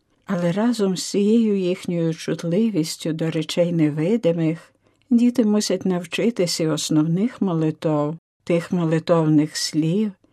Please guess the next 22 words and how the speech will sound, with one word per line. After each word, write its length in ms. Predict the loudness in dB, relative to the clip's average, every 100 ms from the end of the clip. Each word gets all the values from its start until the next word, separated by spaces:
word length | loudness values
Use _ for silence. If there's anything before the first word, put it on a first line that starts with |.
| _
які 480 | -2 -2 -2 -2 0
самі 380 | 0 2 4 2
по 160 | 0
собі 440 | -4 -2 0 0 0
вони 300 | 0 2 4
не 160 | 2
знатимуть. 960 | 0 0 0 -2 -4 0 0 -2 -6 -20 _ _ _ _
Навчіть 600 | 2 2 0 -2 -2 0
їх 180 | -2 0
основних 680 | -2 0 0 2 2 0 2
молитов, 800 | 2 2 0 0 -2 0 0 -2
коротких 680 | 2 2 2 -2 -2 -2 -2
слів, 420 | -4 0 0 2
які 320 | 2 0 0 0
вони 280 | 2 0
за 200 | 0 0
вами 400 | 0 0 2 0
будуть 400 | 0 -2 -2 -6
повторювати, 1120 | -4 -6 0 2 2 2 -2 -2 -4 -2 -4 -4 _ _ -4
нехай 500 | -2 -2 0 0 0
і 20 |
помиляючись. 1300 | 0 0 2 2 2 2 0 -2 -4 -4 -4 -6 -16